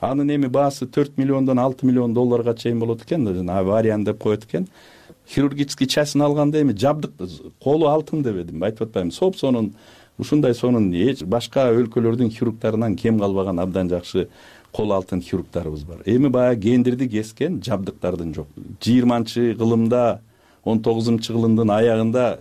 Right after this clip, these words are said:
баягы эле бир скальпель зажим, эми мен баягы утрировать этип айтып атам, ошондойлор менен гана иштеп келатышат да. Азыр, э, современный технология деген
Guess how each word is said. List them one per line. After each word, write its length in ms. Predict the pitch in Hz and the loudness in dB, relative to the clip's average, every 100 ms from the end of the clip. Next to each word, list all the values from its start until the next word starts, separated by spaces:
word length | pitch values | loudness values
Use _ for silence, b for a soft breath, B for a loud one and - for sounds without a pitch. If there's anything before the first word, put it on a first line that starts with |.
| 90 | -6
баягы 320 | 95 107 110 117 | 0 2 2 2
эле 180 | 113 | 2
бир 160 | 107 98 | 0 -2
скальпель 500 | - 127 113 110 104 | -4 -2 -2 -2 -4
зажим, 340 | 104 110 113 | 0 0 2
эми 100 | 101 | 0
мен 240 | 92 87 87 | -2 -2 -2
баягы 300 | 90 87 95 | -2 -2 -2
утрировать 480 | 92 98 95 95 95 | -2 0 2 0 0
этип 160 | 95 | 0
айтып 260 | 98 95 101 | -2 -2 -2
атам, 200 | 127 98 | 0 0
ошондойлор 540 | 113 127 120 117 113 | 2 2 2 2 2
менен 240 | 107 107 98 | 0 -2 -2
гана 180 | 95 | -2
иштеп 260 | 92 - 92 | -4 -6 -6
келатышат 360 | 92 90 90 - | -4 -6 -6 -10
да. 120 | - 156 _ 220 196 190 185 | -14 -16 _ -18 -16 -16 -6
Азыр, 340 | 95 95 135 - | -2 0 0 0
э, 420 | 90 82 80 80 | -2 -2 -2 -4
современный 640 | 76 101 101 113 127 117 104 | -4 0 2 4 2 2 0
технология 680 | 101 - 90 101 117 101 | -4 -4 -2 0 2 0
деген 400 | 90 87 107 98 | 0 -2 -2 -4